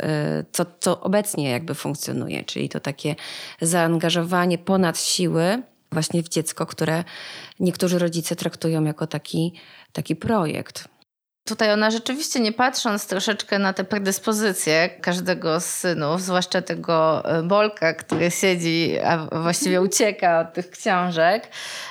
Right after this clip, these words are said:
Speaker 2: nie jest w stanie machnąć ręką i powiedzieć: "Dobrze, on do tej nauki się nie nadaje". Tylko ona się ucieka do sposobów. Dzisiaj może byśmy się uciekli do innych, nie wiem, do korepetycji,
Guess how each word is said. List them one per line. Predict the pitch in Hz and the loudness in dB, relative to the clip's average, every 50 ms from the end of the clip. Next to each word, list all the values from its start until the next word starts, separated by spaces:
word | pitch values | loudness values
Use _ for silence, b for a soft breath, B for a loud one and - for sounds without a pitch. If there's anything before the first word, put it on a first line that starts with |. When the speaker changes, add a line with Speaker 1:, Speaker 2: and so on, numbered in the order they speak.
| B - | B 0
Speaker 2:
nie | 190 233 302 | 2 2 4
jest | 370 359 - - - | 2 2 2 0 -2
w | - | 0
stanie | - 208 190 185 185 180 175 170 | 2 4 4 4 4 2 0 2
machnąć | 175 175 170 170 180 - 190 180 185 180 - | 4 4 4 4 2 2 0 0 0 0 0
ręką | 196 190 185 180 175 175 - 175 160 | 2 2 2 2 2 0 0 0 0
i | 170 | 0
powiedzieć: | 170 170 175 190 220 | 0 -2 -4 0 2
"Dobrze, | 262 233 202 180 180 160 - | 2 2 2 2 0 0 2
on | 233 254 254 254 226 226 220 190 208 | 2 4 4 2 2 0 -2 0 0
do | 214 214 | 0 2
tej | 220 208 214 | 2 4 4
nauki | 247 220 196 214 185 - 208 | 4 2 2 0 0 0 0
się | - - 214 180 | 2 2 2 2
nie | 185 190 | 2 0
nadaje". | 170 175 175 160 151 160 143 123 120 123 B B B B B B - | 0 0 -2 2 2 2 4 4 2 0 B B B B B B -2
Tylko | - 190 185 247 226 | -2 0 2 2 4
ona | 196 202 208 214 220 226 202 | 4 4 4 4 4 4 2
się | 233 - 220 | 2 2 0
ucieka | 208 220 - 214 - - 202 | 0 0 0 -2 0 0 0
do | 202 214 | 0 -2
sposobów. | 208 - - 277 277 - 330 269 202 202 196 | -4 -2 -2 -2 2 2 2 2 2 0 -2
Dzisiaj | 185 202 208 - 220 | -2 -2 0 0 2
może | 196 202 202 208 | 2 2 0 0
byśmy | 190 196 202 - 214 208 208 | 0 -2 -2 0 0 0 0
się | - - 202 190 | 0 -2 -2 -2
uciekli | 196 - - 202 208 - 208 214 | -2 -2 -2 -4 -2 -2 -2 0
do | 247 269 | 2 2
innych, | 269 277 262 233 214 202 190 185 190 190 | 2 2 2 2 2 2 2 2 2 2
nie | 185 175 165 | 0 0 0
wiem, | 170 | 0
do | 165 180 | -2 -4
korepetycji, | 180 - 185 180 180 180 185 180 180 - 285 233 233 - - 226 214 202 190 185 175 180 | -4 -2 -2 -2 -2 -2 -4 -4 -2 -2 -4 -2 -2 -4 -4 -2 0 2 2 2 0 -2